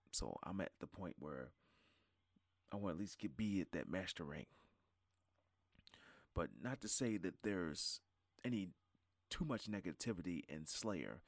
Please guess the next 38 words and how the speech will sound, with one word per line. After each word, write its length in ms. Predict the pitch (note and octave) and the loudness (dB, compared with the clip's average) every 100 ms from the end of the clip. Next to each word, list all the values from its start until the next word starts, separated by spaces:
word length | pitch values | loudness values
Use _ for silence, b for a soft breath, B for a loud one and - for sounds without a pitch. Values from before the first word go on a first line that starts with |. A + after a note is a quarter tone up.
| B B | B B
You 60 | F2+ | -6
know, 140 | F2 E2 | -4 -2
there's 180 | G#2 | -2
a 60 | F#2+ | 0
positive 520 | - C3 B2 F#2+ D#2 | 2 4 2 -2 -2
Slayer. 440 | - - C2+ A1 - _ B B B B B B B | -4 -2 -4 -6 -10 _ B B B B B B B
You 80 | G2 | 0
know, 120 | F#2+ | 6
you 200 | F2+ G2 | 6 6
could 120 | - F#2+ | 2 6
be 120 | G2 | 6
a 80 | - | 6
slayer 480 | - A#2+ A#2 F#2+ - | 4 8 8 8 6
of 180 | F2+ F#2 | 4 4
your 120 | F2 | 4
own 240 | F#2+ F#2+ | 4 2
fear 600 | - - A#2 F2+ C#2+ F#2 - B B B B B | 0 4 6 6 4 0 -10 B B B B B
or 120 | - D#2 | 0 0
your 100 | - | 2
self-doubt. 1040 | - - F2+ - - F2+ D#2+ - - - - - _ _ - _ b b b b b b b _ _ _ - | 2 4 2 0 0 0 0 -6 -8 -8 -12 -20 _ _ -20 _ b b b b b b b _ _ _ 0
Or 180 | E2+ | 2
definitely 580 | D#2 - G#2 - F2 E2+ | 2 2 2 2 0 -2
you 140 | D#2+ F2+ | -4 -4
could 160 | F#2 | -2
be 260 | - D#2 C#2+ - | 0 0 0 -2
a 60 | - | -2
slayer 600 | - - F#2+ A2+ G2+ F#2 - | 0 0 0 2 2 0 -2
to 100 | F2+ - | -6 -2
hate. 400 | G#2 - - - _ _ _ _ b b b b b b b b b - | -2 -2 -8 -12 _ _ _ _ b b b b b b b b b -10
You 100 | C2 | -4
know, 120 | B1+ G#1 - | -4 -2 2
definitely 440 | G2+ - F#2 F2 | 2 4 2 2
the 100 | - | -2
thing 260 | E2 A2+ G2 | 0 2 2
about 280 | F#2 E2+ E2+ | 2 0 -2
fear, 440 | - B2 F2+ D#2+ | 4 6 6 4
you 60 | E2 | 0
know, 120 | E2 | -2